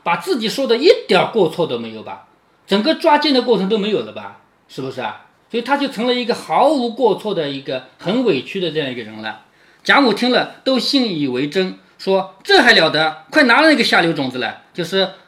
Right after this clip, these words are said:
把贾琏那个人拿过来。一语未完，只见贾琏拿着剑赶过来。你看贾琏好好的来就算了，还真的拿把剑来。那这样的话，所有人说：“你看这个人原来说的是真的，你真要杀老婆，是不是啊？”后面许多人跟着贾琏，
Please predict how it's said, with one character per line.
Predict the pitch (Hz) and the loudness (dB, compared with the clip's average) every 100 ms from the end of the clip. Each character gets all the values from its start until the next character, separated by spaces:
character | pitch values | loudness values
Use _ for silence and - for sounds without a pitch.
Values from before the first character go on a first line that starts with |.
| _ _ | _ _
把 | 175 | -4
贾 | 170 | 0
琏 | 165 196 | 2 2
那 | |
个 | 214 | 0
人 | 190 175 | 0 0
拿 | 165 | 0
过 | 226 | 0
来。 | - - _ _ _ _ | 0 -4 _ _ _ _
一 | - 311 | 0 2
语 | 247 180 | 4 4
未 | 269 233 | 2 2
完， | 151 131 147 - | 2 0 -4 -12
只 | - 170 | -10 0
见 | 233 226 | 2 2
贾 | 170 143 | 0 0
琏 | 160 | 0
拿 | 180 180 | 2 2
着 | 233 | 2
剑 | - 381 294 180 | 4 6 6 4
赶 | 131 117 | -2 -2
过 | 151 | -2
来。 | 120 113 | -2 -4
你 | |
看 | 139 196 | -6 -4
贾 | 165 143 | -2 0
琏 | 165 185 - _ | 0 -2 -10 _
好 | - 247 | 2 4
好 | 330 | 6
的 | 302 | 4
来 | 220 | 2
就 | 254 | 2
算 | 254 262 | 0 0
了， | |
还 | 214 | 0
真 | 269 359 | 2 4
的 | |
拿 | 262 175 | 4 4
把 | 170 | 4
剑 | 165 220 | 0 0
来。 | 147 117 - - 320 339 | -2 -4 -8 -12 -10 -4
那 | 185 | -2
这 | 185 | 2
样 | 226 | 2
的 | 202 | 2
话， | 185 | -2
所 | 170 202 | -2 0
有 | |
人 | 196 | 0
说 | 170 170 | 0 -4
：“你 | 147 | -4
看 | 160 | -4
这 | 247 | -4
个 | 226 | -2
人 | 220 214 - - | -2 -4 -16 -6
原 | 226 | 0
来 | 285 | 0
说 | 302 | 0
的 | 294 | -2
是 | 240 | -2
真 | - 330 | 0 2
的， | 269 170 | 2 2
你 | 165 | -2
真 | 233 370 | 0 2
要 | |
杀 | 277 170 | 2 0
老 | 139 | -2
婆， | 113 110 110 | -4 -6 -8
是 | 110 | -8
不 | 113 | -14
是 | 110 | -12
啊？” | 107 107 _ _ _ | -12 -14 _ _ _
后 | - 277 | -2 2
面 | 233 | 2
许 | 214 - 151 | 0 -2 0
多 | 247 | 2
人 | 226 180 | 2 0
跟 | 220 226 | -2 0
着 | 185 143 - - - _ | 0 -2 -4 -18 -20 _
贾 | - 185 160 | -2 0 2
琏， | 160 214 | 2 4